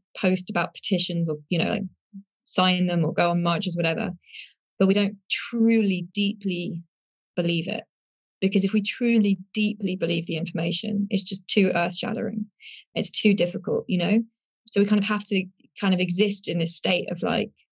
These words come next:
denial, really, that everything's gonna be okay. And yeah, I can still get on with my job and date people and go on holiday and, like, all these other things that we entertain maybe our lives with,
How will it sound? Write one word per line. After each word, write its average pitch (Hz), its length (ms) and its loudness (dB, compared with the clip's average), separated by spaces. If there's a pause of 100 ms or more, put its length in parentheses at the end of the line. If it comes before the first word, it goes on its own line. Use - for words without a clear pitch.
(240)
denial, 196 480 2 (140)
really, 196 420 2 (220)
that 190 80 2
everything's 190 260 4
gonna 185 100 4
be 175 100 2
okay. 170 440 -2
And 185 340 4
yeah, 294 140 2
I 202 60 2
can 202 120 2
still 202 360 2 (100)
get 165 120 0
on 190 100 4
with 196 100 4
my 202 100 4
job 175 380 0
and - 240 -4 (540)
date 190 220 0
people 180 460 2
and 160 220 -4
go 170 80 0
on 196 100 4
holiday 170 520 0
and, 156 100 -6
like, 160 120 -8
all 185 100 0
these 190 120 2
other 185 140 0
things 170 260 -2
that 170 60 -6
we 180 80 -2
entertain 175 420 -2
maybe 180 200 -2
our 180 100 0
lives 185 280 0
with, - 320 -4